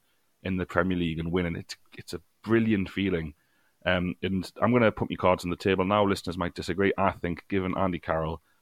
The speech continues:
another contract after twenty-one appearances and no goals is mental. Is mental. Considering that Joe Linton is definitely gonna be here next season. Carroll is definitely gonna be here next season.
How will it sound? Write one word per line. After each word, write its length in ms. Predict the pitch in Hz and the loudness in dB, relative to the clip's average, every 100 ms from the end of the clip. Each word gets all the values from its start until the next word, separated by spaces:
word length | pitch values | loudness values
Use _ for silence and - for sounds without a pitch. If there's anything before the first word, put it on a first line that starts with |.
| _ | _
another 260 | 107 147 104 | 2 4 4
contract 500 | - 78 76 82 - - | 2 0 0 -6 -6 -6
after 220 | 82 80 82 | -6 -8 -10
twenty-one 420 | - 135 117 98 95 | 0 2 4 4 2
appearances 560 | - 104 90 - 82 | 4 4 4 -2 -4
and 140 | 85 92 | -2 2
no 160 | 92 | 2
goals 420 | 87 76 78 73 - _ _ - | 2 0 -4 -6 -10 _ _ -8
is 320 | 87 80 - _ _ | -4 -4 -8 _ _
mental. 520 | 80 80 80 - - _ _ _ _ _ _ _ _ | -4 -4 -4 -8 -12 _ _ _ _ _ _ _ _
Is 280 | 85 87 76 - | -4 -2 -4 -10
mental. 720 | 82 82 87 90 92 - 78 - _ _ _ - | -8 -2 2 2 2 -2 -6 -10 _ _ _ -2
Considering 420 | 98 95 110 110 | 0 2 4 6
that 140 | 107 - | 6 6
Joe 140 | 104 | 6
Linton 360 | 98 113 92 87 | 6 6 2 -2
is 140 | - 80 - | -6 -6 0
definitely 520 | 87 82 - 85 90 | 0 0 -4 -4 -2
gonna 200 | 92 87 | -2 0
be 220 | 87 87 | 2 2
here 160 | 85 78 | 0 -4
next 260 | 80 - | -6 -10
season. 300 | 85 92 80 - _ _ _ _ | -10 -10 -12 -18 _ _ _ _
Carroll 420 | - 95 101 87 - _ _ - | 2 6 6 4 0 _ _ -8
is 120 | 82 | -8
definitely 680 | 87 85 90 - 90 82 87 | -6 6 6 6 -2 -2 0
gonna 160 | 85 | 0
be 160 | 85 87 | 2 2
here 160 | 85 82 | 2 -2
next 280 | 82 - | -4 -8
season. 360 | - 85 87 98 | -8 -8 -8 -14